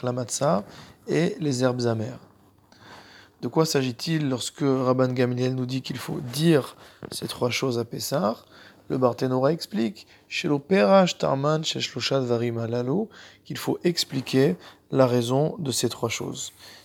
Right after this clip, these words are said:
Et donc, c'est de cette manière que la Mishnah continue,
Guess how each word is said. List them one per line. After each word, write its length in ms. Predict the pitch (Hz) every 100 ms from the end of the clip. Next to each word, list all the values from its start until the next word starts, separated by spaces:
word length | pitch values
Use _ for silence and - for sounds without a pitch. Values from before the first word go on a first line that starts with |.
| _
Et 60 | -
donc, 400 | 139 170 170 - _ _ - _ _ _ _ _
c'est 200 | - -
de 80 | 139
cette 260 | 123 139 139
manière 420 | 127 135 160 165
que 100 | 127
la 100 | 123
Mishnah 360 | 123 - 127 120
continue, 580 | 113 - 123 143 233